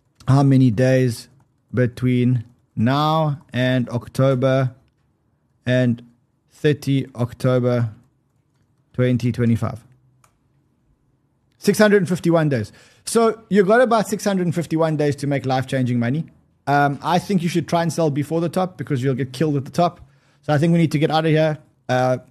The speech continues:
five hundred and fifty days. Basically, that means that I'm gonna be with you for another five hundred and fifty days, and then we're gonna just shut down this, the channel because we, there's gonna be no point in streaming. I've told you this before.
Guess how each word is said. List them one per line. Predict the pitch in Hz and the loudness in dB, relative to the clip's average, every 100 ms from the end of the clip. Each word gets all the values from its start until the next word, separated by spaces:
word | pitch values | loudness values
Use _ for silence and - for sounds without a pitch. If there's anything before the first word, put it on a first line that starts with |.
| _ | _
five | _ 151 151 143 | _ -2 0 0
hundred | 151 | 0
and | 139 131 | -2 -4
fifty | 139 135 | -6 -2
days. | 143 156 - _ _ _ _ _ - | 0 -2 -4 _ _ _ _ _ 2
Basically, | 214 220 240 214 196 | 4 4 0 2 2
that | 180 | 4
means | 165 180 151 | 2 2 2
that | 151 | 0
I'm | 165 | 0
gonna | 185 151 | 2 2
be | 151 | 2
with | 165 151 | 0 0
you | 151 | -2
for | 147 | -2
another | 143 135 | -4 -4
five | 143 151 | -2 0
hundred | 143 139 131 | 0 -2 -2
and | 147 | -4
fifty | 139 135 | -4 -2
days, | 147 156 | 0 0
and | 131 | 2
then | 139 | 2
we're | 135 | 2
gonna | 131 | 0
just | 120 127 - | -2 -6 -6
shut | - 151 | -2 -2
down | 143 135 127 | -2 -2 -2
this, | 117 - - | -2 -6 -8
the | 120 | -8
channel | - 156 165 143 | -2 -2 0 -4
because | 117 113 104 - | -4 -4 -6 -6
we, | 123 | -4
there's | 147 160 | 0 2
gonna | 185 175 | 4 4
be | 170 | 4
no | 156 160 | 4 2
point | 160 147 135 | 2 0 0
in | 127 | -4
streaming. | - 147 160 139 | -2 -4 -2 -4
I've | - | -2
told | 143 135 | 0 0
you | |
this | 127 | -4
before. | 117 110 151 | -4 -2 -2